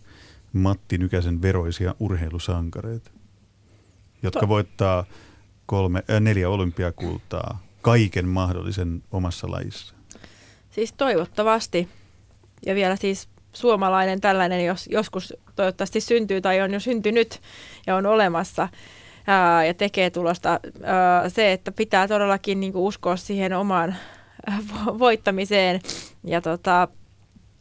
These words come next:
Speaker 2: ää, kyllä mä luotan siihen, että vielä meille, meille, me saadaan kokea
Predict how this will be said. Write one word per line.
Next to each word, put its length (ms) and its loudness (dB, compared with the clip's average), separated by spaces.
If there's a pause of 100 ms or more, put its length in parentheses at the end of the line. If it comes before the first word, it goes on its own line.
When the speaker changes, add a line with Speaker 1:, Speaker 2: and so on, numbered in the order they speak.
(380)
Speaker 2:
ää, 480 2 (1120)
kyllä 160 2
mä 120 4
luotan 300 4
siihen, 260 -2
että 100 -6
vielä 240 2 (240)
meille, 320 0 (360)
meille, 240 2 (320)
me 220 -2
saadaan 340 4
kokea 320 0